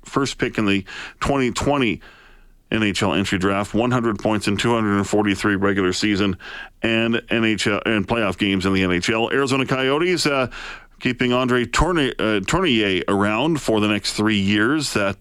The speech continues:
uh, will mean that Tournier will be at the forefront of their rebuilding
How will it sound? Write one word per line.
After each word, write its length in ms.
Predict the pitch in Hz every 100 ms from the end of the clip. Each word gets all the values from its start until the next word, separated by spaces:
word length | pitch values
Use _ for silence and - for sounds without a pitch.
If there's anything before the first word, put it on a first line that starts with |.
| -
uh, 240 | 101 104
will 140 | 98 104
mean 320 | 104 117 135
that 160 | 113
Tournier 480 | 110 - 127 127 131
will 240 | 131 117 - - - - _ 113
be 300 | 120 127 123
at 140 | 120
the 100 | 120
forefront 580 | - 123 120 - 117 - -
of 220 | 123 101
their 280 | 110 110 107 - - -
rebuilding 720 | 113 110 98 104 98 101 98